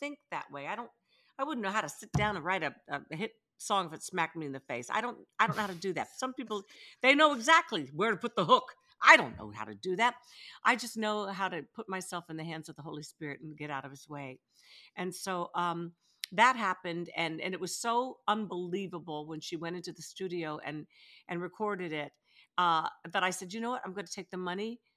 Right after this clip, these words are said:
that I made from the, the, the Rock, the Rock, the Road, and the Rabbi book, made about half a million dollars in royalties just sitting there." And I said, in my, what I call my king-, my kingdom account, you know, "What do you want me to do next, Lord?" And I said, "I'm gonna, I'm gonna put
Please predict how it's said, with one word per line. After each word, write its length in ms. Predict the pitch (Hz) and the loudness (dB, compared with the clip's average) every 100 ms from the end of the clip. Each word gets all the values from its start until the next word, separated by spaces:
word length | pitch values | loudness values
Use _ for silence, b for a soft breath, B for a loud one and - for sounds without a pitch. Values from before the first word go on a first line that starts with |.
| _ - | _ -4
that 120 | 175 | -2
I 60 | 175 | 0
made 280 | 175 202 | 0 0
from 220 | - 190 165 | -2 -6 -6
the, 80 | |
the, 220 | 156 165 151 | -4 -6 -6
the 80 | 160 | -2
Rock, 220 | 175 185 - 165 | 0 0 -4 -8
the 80 | |
Rock, 240 | 175 185 185 | 2 2 2
the 80 | 180 | -4
Road, 160 | 170 | -4
and 80 | 175 | -4
the 40 | |
Rabbi 340 | 160 165 165 190 | -4 -4 -2 -6
book, 280 | 190 240 254 - _ _ _ | -6 -10 -12 -20 _ _ _
made 140 | 190 160 | -4 -2
about 180 | 147 | -4
half 180 | 165 185 | -2 -2
a 60 | 196 | -2
million 280 | 190 175 160 | -6 -6 0
dollars 380 | 156 165 180 | 0 2 -2
in 100 | 175 | -8
royalties 480 | 143 143 160 170 180 | -8 -6 -6 -6 -8
just 280 | - 131 - | -10 -14 -10
sitting 260 | 175 180 196 | -6 -6 -6
there." 220 | 202 208 | -6 -6
And 120 | 165 | -8
I 60 | 165 | -10
said, 220 | - 160 _ B B B - | -10 -14 _ B B B -8
in 140 | 190 | -2
my, 100 | 160 | 0
what 180 | 165 180 | 0 -2
I 60 | |
call 160 | 160 165 | -2 -2
my 140 | 135 | -4
king-, 440 | 120 - 202 196 - - | -6 -4 -2 -4 -6 -6
my 140 | 156 | -6
kingdom 420 | - 214 208 208 | -6 -6 -4 -4
account, 380 | 208 - 233 233 196 | -6 -8 -8 -8 -8
you 100 | 175 | -8
know, 80 | |
"What 100 | 170 | -6
do 60 | 196 | -4
you 80 | 190 | -6
want 120 | 180 | -6
me 80 | 185 | -8
to 80 | 170 | -6
do 140 | 170 | -6
next, 320 | 165 175 - | -6 -8 -10
Lord?" 220 | 233 247 247 _ B B B B B B B B B _ - | -8 -8 -10 _ B B B B B B B B B _ -4
And 400 | 208 214 208 202 - | -2 0 0 0 -2
I 80 | 214 | -2
said, 260 | - 208 - | -4 -6 -2
"I'm 160 | 220 269 | 0 0
gonna, 260 | 277 220 - | -2 -4 -4
I'm 180 | 185 220 | -4 -4
gonna 160 | 226 208 | -4 -6
put 380 | 175 214 202 | -6 -8 -8